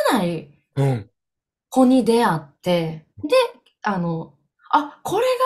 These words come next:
Speaker 1: 恋なんかも」みたいなんがあったんですよ。
Speaker 2: はいはいはい。
Speaker 1: で、ただ、その、
Speaker 2: はい。
Speaker 1: もう小学校の頃からマドンナと言われる
Speaker 2: はい。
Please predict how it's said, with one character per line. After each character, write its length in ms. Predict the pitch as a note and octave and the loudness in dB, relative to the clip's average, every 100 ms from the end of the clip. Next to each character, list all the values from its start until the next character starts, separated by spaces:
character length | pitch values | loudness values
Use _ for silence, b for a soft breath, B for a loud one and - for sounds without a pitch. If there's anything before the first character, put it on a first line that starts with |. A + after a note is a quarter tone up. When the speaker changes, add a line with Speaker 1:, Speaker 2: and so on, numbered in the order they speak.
| B4 | -2
Speaker 1:
恋 360 | - B4 A4+ D#4+ | -2 0 2 2
な 180 | G3+ F3+ | 0 0
ん 140 | E3+ | -2
か 160 | F#3 F3+ | 0 0
も」 200 | A#3 F#4+ | 2 2
み 100 | C#4+ | 0
た 160 | F#3+ F3 | 0 0
い 80 | E3+ | 0
な 140 | D#3+ | -2
ん 60 | D#3 | -2
が 120 | D3+ | -4
あ 40 | |
っ 100 | D3+ | -2
た 120 | F#3 | -2
ん 40 | E3 | -2
で 100 | D#3 | -4
す 80 | C#3 | -8
よ。 220 | - _ _ _ | -14 _ _ _
Speaker 2:
は 140 | - - | -20 -20
い 20 | |
は 440 | - - - - | -20 -20 -20 -20
い 40 | - | -18
は 60 | |
い。 20 | - | -14
Speaker 1:
で、 140 | F3 - | -14 -6
た 140 | G#3+ | -2
だ、 420 | B3 D#4 F#3 - B B B | 0 2 0 -4 B B B
そ 160 | - F3 | -6 -4
の、 160 | E3+ | -4
Speaker 2:
は 60 | D#3+ | -4
い。 40 | |
Speaker 1:
も 120 | E3+ E3 | -4 -4
う 40 | |
小 280 | - D4 E4 | 0 0 0
学 260 | F#4+ F#4+ | -2 -6
校 200 | - D4+ | -6 -6
の 120 | E3+ D#3+ | -6 -8
頃 220 | E3 E3 | -10 -8
か 120 | D#3 | -6
ら 120 | D3+ | -6
マ 220 | D3+ G3 | -6 -6
ド 160 | F#3 C4 | -2 0
ン 80 | C4 | 0
ナ 100 | F3+ | -4
と 140 | D#3+ | -6
言 180 | D#3 E3+ | -6 -4
わ 100 | F3 | -6
れ 120 | E3+ | -6
る 440 | F3+ A3+ G3 D#3 - | -2 -2 0 -2 -8
Speaker 2:
は 240 | - G2 F2 | -12 -8 -8
い。 180 | - | -10